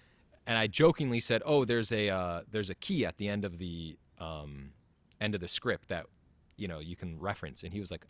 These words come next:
"Oh, okay." And, like, a couple of the people in his office kinda believed me for a second. I was like, "No, I'm just joking." I was just basically really embarrassed by it, and it kinda put me in check where I had to look back and just kinda correct myself, because this kinda goes back to what you were saying about the style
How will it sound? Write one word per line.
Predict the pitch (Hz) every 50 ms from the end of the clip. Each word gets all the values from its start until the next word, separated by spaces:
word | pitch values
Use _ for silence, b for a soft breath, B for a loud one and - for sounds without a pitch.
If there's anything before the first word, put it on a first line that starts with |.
| _ -
"Oh, | 285 320 302 185 98 78 - - b b b b b b b b b b b b _ -
okay." | - 240 220 - 170 139 139 147 160 -
And, | 123 123 120
like, | 120 117 110 - 110
a |
couple | - - 123 - 127 117
of | 110 95
the | 101 -
people | - - 107 - 117 110 107
in | 101
his | 95 90
office | 95 90 95 101 - 110 107 - -
kinda | - 104 90 90
believed | 80 85 80 87 101 107 -
me | 127 131 127
for | - - 135
a |
second. | - - 135 - 113
I |
was | 87
like, | 98 90 -
"No, | 135 147
I'm | 139 123 113
just | 127 - -
joking." | - 143 139 - 135 110 92 B B B B B B B B B _ -
I | - 151 170
was | 165 -
just | 180 151 -
basically | 160 160 147 - - 135 120
really | 101 110 131 131 127 117
embarrassed | 104 87 104 110 113 117 107 - -
by | 101 90 85
it, | 85 101
and | 101 101
it | 98 -
kinda | - 120 117 107
put | - - 110 -
me | 107 101
in | 92 92
check | - - 104 92 - -
where | 95
I | 90
had | 92 92 85
to | 90
look | 92 95 - -
back | 92 85 85 87 85 -
and | 90 80 78 76 - - - - -
just | 143 135 175 - -
kinda | 170 147 135
correct | - - - 139 139 - 131
myself, | 104 87 - - 90 69 - -
because | - 104 - 113 101 101
this | 123 -
kinda | - 135 120 113
goes | 113 113 101
back | - 113 104 -
to | - 107
what | 104 92
you | 98
were | 98 95
saying | - - 98 95 92
about | 90 85 87 90 -
the | 95 -
style | - - - 92 92 95 92 90 87 85 82 85